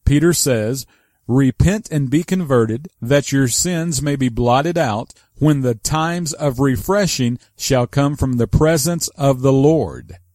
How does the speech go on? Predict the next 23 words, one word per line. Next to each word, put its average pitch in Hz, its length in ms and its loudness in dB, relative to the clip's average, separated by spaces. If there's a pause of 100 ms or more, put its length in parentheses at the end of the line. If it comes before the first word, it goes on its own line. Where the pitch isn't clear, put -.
(1120)
Peter 165 300 4
gave 160 220 -2
a 175 40 -2
timeline. 123 840 -4 (420)
He 135 140 -2
is 123 180 0
referring 143 540 0
to 147 240 -2
a 131 180 -6
future 165 720 2
event 131 840 -4 (420)
when 143 180 0
the 135 100 0
Lord 151 380 2
returns 156 680 -4
to 135 120 -4
blot 123 400 -4
out 139 300 -4
Israel's 143 460 0
sin 131 520 -4
at 131 220 -8
their 131 240 2
rebirth. 131 840 0